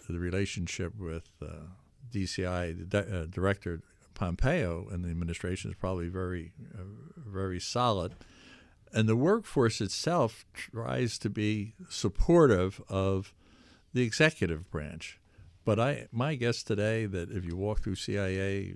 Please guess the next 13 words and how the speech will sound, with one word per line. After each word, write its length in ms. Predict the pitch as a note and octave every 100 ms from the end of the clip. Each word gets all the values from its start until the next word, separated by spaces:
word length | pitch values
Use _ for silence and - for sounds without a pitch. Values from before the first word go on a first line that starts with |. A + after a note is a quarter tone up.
| F#2+
it'd 240 | G2+ F#2+
be 180 | G2 F2+ -
not 260 | G#2+ G#2
much 260 | G#2 G2+ -
different 340 | G#2+ - G2
than 140 | F#2 F2
when 140 | F2
I 260 | G#2+ A#2 G2+ -
would 120 | -
walk 280 | - F#2 F2
through. 180 | - G2
And 100 | F2
you, 140 | F#2+